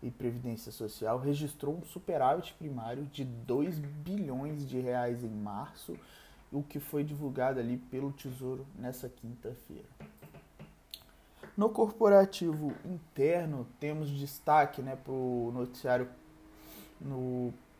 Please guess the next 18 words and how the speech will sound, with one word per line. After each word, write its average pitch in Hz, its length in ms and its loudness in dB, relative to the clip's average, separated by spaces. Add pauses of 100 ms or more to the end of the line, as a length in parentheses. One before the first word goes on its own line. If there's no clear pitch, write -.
(480)
pro 139 120 -4
noticiário 127 440 0
corporativo, 131 560 0
as 147 240 8
vendas 156 440 -2
de 143 80 -6
follow-on 131 560 0 (480)
pela 131 240 2
Lojas 120 480 0
Renner, 131 500 -6
né, 123 140 -6
foram 131 320 -4
precificadas 131 680 -6
a 120 60 -6
trinta 139 380 -8
e 131 40 -2
nove 113 320 -6
reais, 110 480 -4